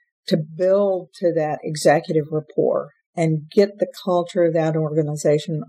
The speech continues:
aligned. And it's not a simple step of saying, "I'm going in at the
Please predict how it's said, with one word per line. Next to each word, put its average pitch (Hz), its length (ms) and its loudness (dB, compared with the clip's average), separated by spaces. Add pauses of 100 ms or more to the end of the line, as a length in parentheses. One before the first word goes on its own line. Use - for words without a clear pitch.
aligned. 156 480 -2 (420)
And 196 140 2
it's 180 180 0
not 202 220 2
a 185 40 2
simple 185 380 -2
step 165 360 2
of 160 100 -4
saying, 156 340 0
"I'm 147 160 -2
going 151 360 0
in 156 320 -2
at 156 180 0
the 160 240 -4